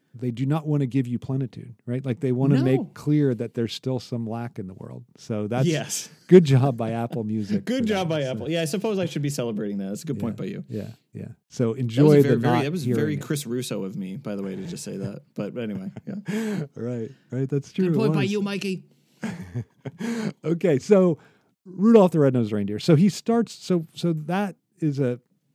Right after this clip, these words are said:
Speaker 1: it's interesting. So just a little bit of the history, not too much, but it, it's, was originally a poem written for the department store Montgomery Ward's,
Speaker 2: Mm-hmm.
Speaker 1: which I don't think exists anymore.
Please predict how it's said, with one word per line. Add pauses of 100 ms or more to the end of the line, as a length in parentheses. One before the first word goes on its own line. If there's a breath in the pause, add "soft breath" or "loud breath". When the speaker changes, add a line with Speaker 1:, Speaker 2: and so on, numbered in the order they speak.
(120)
Speaker 1:
it's
interesting.
So
just
a
little
bit
of
the
history,
not
too
much,
but
it,
it's,
was
originally
a
poem
written
for
the (200)
department
store
Montgomery
Ward's, (480 soft breath)
Speaker 2:
Mm-hmm.
Speaker 1:
which
I
don't
think
exists
anymore.